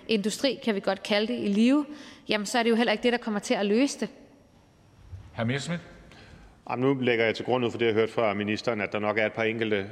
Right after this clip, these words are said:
Speaker 3: øh, af dem, der bliver dømt efter paragraf nioghalvtreds, som ikke er danske statsborgere. Øh, det, der er det store spørgsmål, det er, hvis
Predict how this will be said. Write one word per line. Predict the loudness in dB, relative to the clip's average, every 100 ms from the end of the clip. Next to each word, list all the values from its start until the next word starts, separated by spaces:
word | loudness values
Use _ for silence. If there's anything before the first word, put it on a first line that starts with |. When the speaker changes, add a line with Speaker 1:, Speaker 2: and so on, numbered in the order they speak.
| -6
Speaker 3:
øh, | -2 0 -2
af |
dem, | -2 -4
der |
bliver | -2 0
dømt | 0 -2
efter | -4 -2
paragraf | -4 -4
nioghalvtreds, | -2 -2 -2 -4 -4
som | -6
ikke | -4
er | -4
danske | -6 -8 -6
statsborgere. | -4 -4 -2 -2 -4 -10 -20 -20 -20 -16
Øh, | -6 -4 -4
det, | -10 -2 2
der |
er | 2
det | 2
store | 0 2
spørgsmål, | 0 0 -2 -2
det | 2
er, | 2
hvis | 2 0 -2